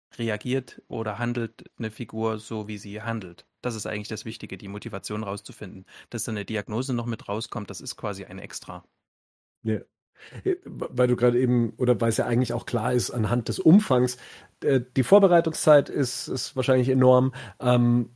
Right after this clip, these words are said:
Speaker 2: und dann eben auch das eben aufzunehmen, zu besprechen, letztendlich aufbereiten.
Speaker 1: Hm.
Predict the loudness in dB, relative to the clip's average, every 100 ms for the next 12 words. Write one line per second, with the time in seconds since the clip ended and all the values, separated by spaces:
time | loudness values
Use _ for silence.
0 | _ 0 2 4 2 2 0 -2 -4 -6
1 | -4 -4 0 -2 -2 0 4 4 2 -2
2 | -2 0 0 2 0 0 -2 0 -2 0
3 | 0 0 0 0 -4 -6 -16 -20 -20 -20
4 | _ -4 -4